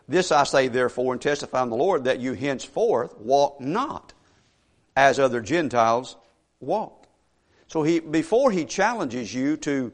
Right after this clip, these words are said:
how you should be walking in the direction you should go in, he first lays down the foundation of the walk that you once were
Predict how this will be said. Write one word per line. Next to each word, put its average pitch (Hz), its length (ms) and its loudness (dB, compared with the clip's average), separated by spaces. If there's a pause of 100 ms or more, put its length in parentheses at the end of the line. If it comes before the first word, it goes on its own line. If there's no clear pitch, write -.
how 151 160 4
you 127 220 -2
should 180 260 -2
be 131 120 -2
walking 127 500 -2
in 117 80 -4
the 110 80 -2
direction 113 480 -2
you 113 80 -8
should 117 240 -8
go 117 240 -2
in, 127 180 -4 (800)
he 139 140 -6
first 180 340 0
lays 135 240 4
down 131 240 0
the 120 80 -2
foundation 123 640 -2
of 117 100 -2
the 113 80 -2
walk 120 360 -2
that 113 200 -8
you 120 120 -8
once 113 420 -6
were 107 160 -6